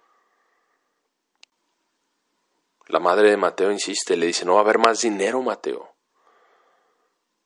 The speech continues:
El padre en, en eso entra en la conversación y dice: "Entonces, ¿la respuesta es no?". Mateo dice: "Sí, la respuesta es no". La mujer dice: "Muy bien,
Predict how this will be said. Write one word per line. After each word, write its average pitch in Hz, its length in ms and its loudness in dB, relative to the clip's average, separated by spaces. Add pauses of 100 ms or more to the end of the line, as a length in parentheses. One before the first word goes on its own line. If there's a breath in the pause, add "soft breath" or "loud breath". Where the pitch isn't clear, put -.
(280)
El 85 160 -12
padre 107 560 2
en, - 240 -10
en 85 100 -6
eso 98 440 2
entra 104 320 2
en 104 80 2
la 92 80 -2
conversación 92 480 -2
y - 20 -6
dice: 80 120 -10
"Entonces, 90 360 -6
¿la 87 140 2
respuesta 90 500 -2
es 113 140 -6
no?". - 260 -4 (560)
Mateo 85 240 -4
dice: - 180 -2
"Sí, - 220 -2
la 117 140 0
respuesta - 420 -2
es 98 140 -6
no". 110 220 0 (1700 soft breath)
La 82 120 0
mujer 95 340 0
dice: 107 200 -2
"Muy 110 220 -2
bien, 107 460 -4